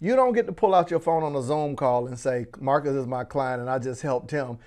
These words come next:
save X, Y, and Z 'cause his company made two point seven million." And, like, bro, if you don't take that down, that's a major red flag when a person is willing to,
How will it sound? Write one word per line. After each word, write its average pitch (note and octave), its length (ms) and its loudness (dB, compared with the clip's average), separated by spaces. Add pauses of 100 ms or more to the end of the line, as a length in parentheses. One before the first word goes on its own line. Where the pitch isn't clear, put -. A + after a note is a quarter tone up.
(140)
save C3+ 460 2
X, D3+ 240 -4
Y, C3 200 -2
and B2+ 80 -6
Z D3 140 -2
'cause A#2+ 200 -4
his A#2 80 -6
company C#3+ 380 -2
made C#3 400 -2
two E3+ 140 0
point C3+ 300 -6
seven C#3 340 0
million." D3 360 2
And, C3 120 -6 (340)
like, E3+ 260 -2
bro, F#3 600 0
if C#3+ 160 -2
you G#3 200 -4
don't C4 240 -2
take A#3+ 280 0
that G#3+ 220 -2
down, A3 380 -2 (880)
that's F#3 200 4
a B3 60 8
major F#3+ 460 4
red E3 320 6
flag C#3+ 560 4
when C3+ 180 -2
a B2+ 80 -2
person D3 420 0
is C3 120 -6
willing C3 300 -2
to, A#2+ 360 -8